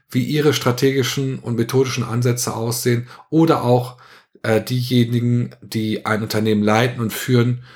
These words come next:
äh, danach befragen, wie deren Erfolgsmodelle aussehen. Insofern wird es ein breites Spektrum an Ansätzen geben, die hoffentlich dein Interesse, äh, finden werden.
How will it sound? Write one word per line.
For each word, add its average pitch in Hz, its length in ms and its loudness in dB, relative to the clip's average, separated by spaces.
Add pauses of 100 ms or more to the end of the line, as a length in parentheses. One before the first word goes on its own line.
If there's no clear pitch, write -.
(300)
äh, - 120 -10
danach 113 340 2
befragen, 104 600 0
wie 101 160 -2
deren 98 400 0
Erfolgsmodelle 95 760 -4
aussehen. 80 520 -10 (840)
Insofern 120 720 0 (220)
wird 107 220 0
es 107 120 -4
ein 104 460 -2 (100)
breites 120 400 0
Spektrum 117 760 -2 (240)
an 95 160 -4
Ansätzen 123 480 0
geben, 113 420 0 (220)
die - 100 2
hoffentlich 123 680 0 (160)
dein 98 240 0
Interesse, 98 640 -6 (160)
äh, 117 160 -4
finden 95 340 0
werden. 80 300 -12